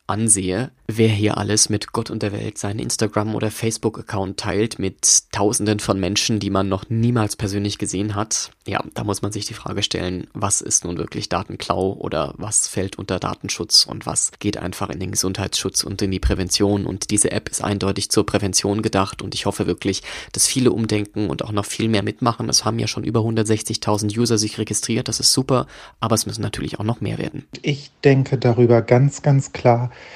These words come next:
Speaker 2: ähm, Gesundheit oder das Recht auch auf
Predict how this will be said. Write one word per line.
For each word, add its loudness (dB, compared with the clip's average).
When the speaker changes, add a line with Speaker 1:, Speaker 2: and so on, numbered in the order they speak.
Speaker 2:
ähm, 6
Gesundheit 4
oder 4
das 2
Recht 2
auch 4
auf 4